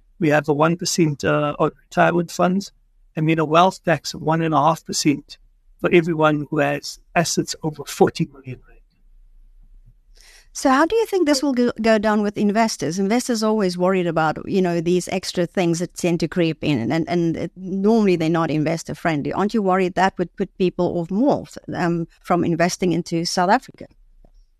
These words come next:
Speaker 1: Look, I think this is a global debate. Uh, we would say to, ob-, obviously, for, Change Starts Now is investor friendly. This is about guaranteeing that South Africa becomes a stable country with strong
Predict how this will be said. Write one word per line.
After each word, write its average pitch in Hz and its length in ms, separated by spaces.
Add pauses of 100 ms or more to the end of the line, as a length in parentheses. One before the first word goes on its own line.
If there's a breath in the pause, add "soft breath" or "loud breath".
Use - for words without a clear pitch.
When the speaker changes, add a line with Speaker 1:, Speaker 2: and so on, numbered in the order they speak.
(200)
Speaker 1:
Look, 269 160
I 240 80
think 302 240
this 262 180
is 226 100
a 226 60
global 180 540
debate. 156 480 (100)
Uh, 175 380 (160)
we 196 200
would 240 160
say 196 200
to, - 240
ob-, 202 200
obviously, 190 460
for, 208 260 (200)
Change 214 280
Starts 185 300
Now 160 220
is 151 140
investor 147 420
friendly. - 400 (100)
This 208 220
is 196 140
about 151 360 (1120)
guaranteeing 185 880
that 160 140
South 151 180
Africa 151 420
becomes 143 480
a 127 100
stable 185 520
country 147 560 (520)
with 143 140
strong 175 360